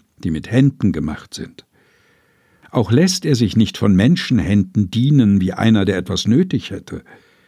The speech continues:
da er doch selber jedermann Leben und Odem und alles gibt. Und er hat aus einem Menschen das ganze Menschengeschlecht gemacht,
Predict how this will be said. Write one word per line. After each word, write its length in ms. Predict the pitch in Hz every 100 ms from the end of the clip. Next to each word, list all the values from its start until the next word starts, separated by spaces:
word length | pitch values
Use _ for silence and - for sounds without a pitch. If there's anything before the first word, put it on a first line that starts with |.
| _ _ _ -
da 140 | 120
er 140 | 156
doch 140 | 143 139
selber 580 | - 202 208 117 85 -
jedermann 880 | 110 98 147 190 165 147 165 127 92
Leben 580 | 98 123 156 156 165 -
und 360 | 120 98 -
Odem 580 | 123 123 120 123 127 127 _ _ -
und 280 | - 185 -
alles 400 | 104 101 - -
gibt. 460 | 85 - - - _ _ _ _ _ _ _ _ _ _ _ _ _ _ _ _
Und 160 | 110 104
er 140 | 101
hat 220 | 156 190
aus 280 | 165 - -
einem 320 | 131 156 196 131
Menschen 540 | 127 170 - 185 170
das 320 | 127 - -
ganze 400 | - 165 185 -
Menschengeschlecht 880 | 139 175 185 - 98 85 - 87 -
gemacht, 460 | - 90 87 -